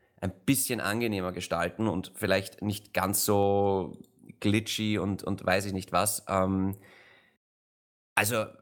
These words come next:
weil ansonsten, was da da ist, ist wirklich toll. Also,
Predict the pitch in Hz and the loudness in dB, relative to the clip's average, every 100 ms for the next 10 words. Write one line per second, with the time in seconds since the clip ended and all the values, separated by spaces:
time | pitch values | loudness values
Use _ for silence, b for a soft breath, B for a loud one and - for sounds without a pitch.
0 | - 107 101 107 - 123 - 98 - - | -8 -4 -2 -2 0 0 0 -2 -2 -4
1 | - 87 113 131 87 92 - 98 - - | -4 0 0 0 -6 -8 -8 -8 -8 -2
2 | 95 - - _ _ _ _ _ _ _ | -2 -2 -12 _ _ _ _ _ _ _
3 | _ _ - 95 95 90 | _ _ -4 0 2 0